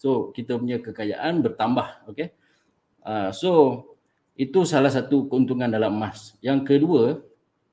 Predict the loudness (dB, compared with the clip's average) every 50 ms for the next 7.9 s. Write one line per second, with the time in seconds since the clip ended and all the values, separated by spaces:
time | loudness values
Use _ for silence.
0 | _ _ -6 -4 -2 -2 -2 -2 -2 -2 0 0 0 0 -2 -2 -2 0 0 2
1 | 2 2 0 2 2 2 2 4 2 0 0 0 0 0 2 2 2 0 0 2
2 | 2 2 4 4 2 2 2 0 -4 -4 -2 -2 -2 -2 -4 -6 -8 -14 -18 -20
3 | -20 _ _ _ _ _ _ _ _ _ _ _ _ _ _ _ _ _ _ _
4 | _ _ _ -12 -8 -6 -4 -4 -4 -6 -6 -8 -8 -6 -6 -4 -2 -2 0 0
5 | 0 2 2 4 4 4 2 0 -2 -6 -6 -4 0 4 4 6 6 6 6 6
6 | 6 4 4 2 4 6 8 8 10 8 8 6 4 2 0 -2 -8 -12 -12 -12
7 | _ -8 -6 -6 -6 -6 -6 -4 -4 -4 -4 -4 -4 -6 -6 -8 -10